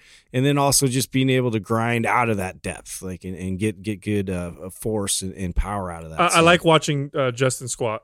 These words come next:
Speaker 2: uh, for two reasons. Number one,
Speaker 1: <laughs>
Speaker 2: he's sexy.
Speaker 1: <laughs>
Speaker 2: No, but number two, uh, the,
Speaker 1: <laughs>
Speaker 2: the real reason I like to watch him is you can tell, um, it's, uh, he's in the groove. You know, when you watch him squat, he drops in and comes up.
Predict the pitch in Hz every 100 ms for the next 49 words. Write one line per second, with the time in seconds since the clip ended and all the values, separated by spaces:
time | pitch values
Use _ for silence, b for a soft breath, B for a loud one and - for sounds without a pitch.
0 | _ 131 120 - - 143 135 117 120 117
1 | 135 - 113 - 135 - 120 120 _ 127
2 | 98 - - 107 95 b 175 180 165 175
3 | 160 151 214 202 151 147 160 143 131 127
4 | 127 151 143 151 156 196 160 143 139 135
5 | 127 127 120 135 131 - 143 127 147 -
6 | 139 - 170 147 135 127 - 135 123 120
7 | 120 131 139 - - - - 131 - -
8 | 160 143 143 131 135 123 113 - _ -
9 | 139 151 160 180 156 - 156 135 135 131
10 | 139 135 135 120 127 117 113